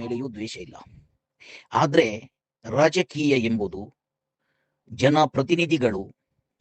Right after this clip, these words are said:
ಎಂ ಎಲ್ ಎ ಆಗಿರ್ಲಿ, ಸಂಸದರಾಗಿರ್ಲಿ ಅಥವಾ ಸಚಿವರಾಗಿರ್ಲಿ, ಇವರ ಕರ್ತವ್ಯ ಏನು? ಇವರು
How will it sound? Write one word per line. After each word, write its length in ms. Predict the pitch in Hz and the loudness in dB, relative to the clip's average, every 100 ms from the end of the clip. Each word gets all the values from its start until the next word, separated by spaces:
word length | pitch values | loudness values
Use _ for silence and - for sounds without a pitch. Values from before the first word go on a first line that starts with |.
| 110 | 0
ಎಂ 80 | 135 139 | 2 2
ಎಲ್ 120 | 135 | 2
ಎ 20 | 120 | 2
ಆಗಿರ್ಲಿ, 380 | 113 104 98 107 117 - _ _ _ _ - | 0 -2 -8 -8 -10 -14 _ _ _ _ -8
ಸಂಸದರಾಗಿರ್ಲಿ 1000 | - 127 127 147 131 117 104 98 101 120 117 _ _ _ _ - | 0 0 2 4 4 4 0 -6 -8 -8 -10 _ _ _ _ -6
ಅಥವಾ 300 | 117 127 120 120 | 0 2 2 0
ಸಚಿವರಾಗಿರ್ಲಿ, 760 | 135 160 156 127 107 98 85 78 _ _ 147 | -2 2 4 4 0 -6 -12 -20 _ _ 4
ಇವರ 120 | 190 170 - | 4 4 2
ಕರ್ತವ್ಯ 380 | 139 - 185 151 98 | 0 2 2 0 -4
ಏನು? 120 | 82 - _ _ _ _ _ _ - - 147 | -8 -16 _ _ _ _ _ _ -20 -2 4
ಇವರು 260 | 170 175 | 6 8